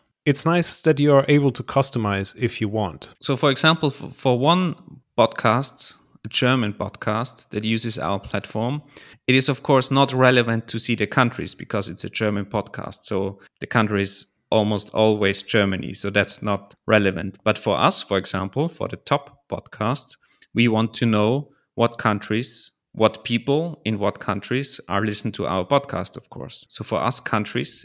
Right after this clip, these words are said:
Speaker 2: is more important than for a German podcast, of course. And there you can already see that it's not a one-size-fits-all solution regarding dashboards, but we want to come up and will come up with a very flexible solution where you can build your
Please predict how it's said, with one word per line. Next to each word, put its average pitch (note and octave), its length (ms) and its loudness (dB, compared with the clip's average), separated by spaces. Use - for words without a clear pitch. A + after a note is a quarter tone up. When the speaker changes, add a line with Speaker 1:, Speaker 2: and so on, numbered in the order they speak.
Speaker 2:
is - 140 -10
more A2 220 2
important G#2+ 560 -2
than A2+ 140 4
for A2+ 160 4
a G#2 60 2
German C3 340 4
podcast, - 540 -8
of - 140 -20
course. - 400 -16
And A#2 220 6
there C3+ 160 6
you C#3+ 140 2
can C3 200 0
already B2 400 2
see C#3 340 0
that G#2+ 180 0
it's - 340 -8
not A#2+ 220 4
a A#2 80 6
one-size-fits-all A#2 1300 2
solution A#2 800 -6
regarding G#2 460 -4
dashboards, A#2 720 -2
but A2+ 180 4
we C#3 120 4
want A#2 300 0
to A#2+ 100 -4
come G#2+ 260 -2
up A#2 220 0
and G2 200 -2
will C3+ 260 2
come G#2+ 300 0
up G2+ 220 -2
with - 220 -8
a G#2 40 -4
very A2+ 640 2
flexible G#2+ 880 -2
solution C3 720 -2
where G#2+ 140 0
you G2+ 120 0
can G#2 200 -4
build A2 340 0
your G#2+ 180 -2